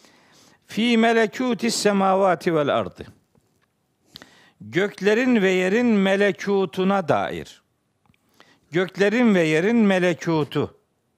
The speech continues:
Göklerin ve yerin hükümranlığı. Göklerin ve yerin mülkiyeti. Göklerin ve yerin idare edilmesi. Göklerin ve yerin otoritesi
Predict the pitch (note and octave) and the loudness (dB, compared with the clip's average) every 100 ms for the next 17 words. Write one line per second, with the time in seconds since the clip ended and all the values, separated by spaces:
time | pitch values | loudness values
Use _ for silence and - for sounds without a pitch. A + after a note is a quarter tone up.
0 | _ _ - _ _ E3 E3+ F3+ F#3 A#3+ | _ _ -20 _ _ -8 -4 -2 0 2
1 | G#3+ F3 D#3+ G3+ F#3+ E3 - F3+ E3 D#3+ | 2 2 2 2 2 0 -2 -2 2 0
2 | D#3 D3 C#3 A#2 D2+ _ _ _ _ _ | 0 0 0 -2 -6 _ _ _ _ _
3 | _ _ D#3+ E3 D#3 E3+ G#3 A3+ G3+ F3 | _ _ -8 -6 -2 -2 0 0 0 0
4 | D#3 G#3+ F#3 D#3 D#3+ C#3 D#3 D3+ C#3+ - | 0 0 0 -2 -4 -6 -2 -2 -2 -4
5 | B2 E2 _ _ _ _ _ _ _ _ | -6 -8 _ _ _ _ _ _ _ _
6 | D#3+ D#3+ D#3 F3 G3+ A3 F3+ D#3+ D#3 G#3+ | -6 -6 -4 -2 0 2 2 2 0 0
7 | G3 D#3+ D3 D3 D3 C#3+ C3+ C3 B2 A#2 | -2 0 0 2 2 0 0 -2 0 -2
8 | - A2 E2+ - _ _ _ _ _ _ | -4 -8 -8 -12 _ _ _ _ _ _
9 | C#3+ D#3+ - D#3+ F#3 G#3+ F#3 E3+ E3 G#3 | -6 -6 -2 -2 0 0 0 0 0 0
10 | G#3+ - D3 - D3+ D3+ - D#3 C#3+ A2+ | -2 -4 -4 -2 -2 -2 -2 0 0 -2
11 | - _ _ _ - - E3 A#2 | -8 _ _ _ -12 0 0 0